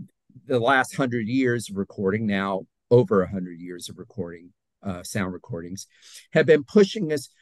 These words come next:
to a point where accessibility, the new incredible functionality of music,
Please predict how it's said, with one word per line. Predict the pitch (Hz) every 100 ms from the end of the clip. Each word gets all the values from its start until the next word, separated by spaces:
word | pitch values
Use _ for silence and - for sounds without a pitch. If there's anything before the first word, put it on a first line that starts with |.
| _ -
to | 214 185
a | 165
point | - 139 123 117 -
where | 120 113 104 107 _ -
accessibility, | - - 180 165 170 143 139 135 127 123 _ _ _ -
the | 117
new | 127 170 185 180 202 -
incredible | - 101 - 143 131 123 -
functionality | 135 123 - 110 98 113 151 190 165 120 101
of | 92
music, | 90 85 - 117